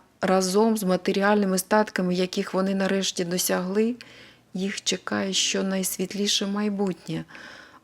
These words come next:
Однак з кожним отриманим Євгеном доларом їхні стосунки погіршувалися. Виглядало на те, що Женя брав реванш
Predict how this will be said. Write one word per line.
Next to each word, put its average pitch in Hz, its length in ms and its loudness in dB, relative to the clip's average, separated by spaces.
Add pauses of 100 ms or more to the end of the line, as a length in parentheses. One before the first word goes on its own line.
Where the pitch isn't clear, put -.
Однак 190 600 0 (160)
з - 120 -4
кожним 196 520 0
отриманим 185 720 0
Євгеном 180 680 -2
доларом 190 560 0 (580)
їхні 180 340 -2
стосунки 180 640 -2
погіршувалися. 170 1040 -4 (800)
Виглядало 208 600 6
на 202 140 4
те, 220 240 2
що 196 240 2
Женя 196 360 2
брав 190 320 2
реванш 190 580 2